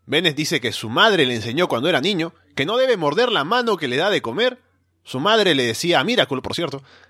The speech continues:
Es el único que tuvo una madre decente, al parecer, porque no es el campeón ahora mismo por culpa de Moose, un hombre ingrato que lo traicionó. Escuchó a los fans en lugar de escucharlo a él como debería haber hecho.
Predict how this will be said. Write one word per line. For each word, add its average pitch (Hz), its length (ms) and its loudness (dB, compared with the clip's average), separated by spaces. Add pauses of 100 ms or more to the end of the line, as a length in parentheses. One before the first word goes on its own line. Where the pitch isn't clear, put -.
(160)
Es 185 140 0
el 208 80 4
único 254 340 0
que 156 120 0
tuvo 214 220 0
una 190 200 0
madre 190 320 2
decente, 151 480 -2
al 117 80 -2
parecer, 180 400 -2
porque 123 240 -2
no 156 60 -4
es 160 80 -4
el 135 100 -2
campeón 147 420 -2 (300)
ahora 139 300 6
mismo 180 320 0
por 110 180 -4
culpa 226 300 2
de 113 100 0
Moose, 269 400 -2 (220)
un 156 160 -2
hombre 247 260 4
ingrato 147 800 -2
que 139 100 0
lo 135 80 0
traicionó. 214 500 0 (640)
Escuchó - 340 0
a 240 40 6
los 214 180 4
fans 202 260 2
en 123 100 -2
lugar 135 220 2
de 160 60 0
escucharlo 131 500 -2
a 151 60 4
él 180 120 0
como 107 200 -6
debería 113 340 -2
haber 127 140 2
hecho. 208 300 -2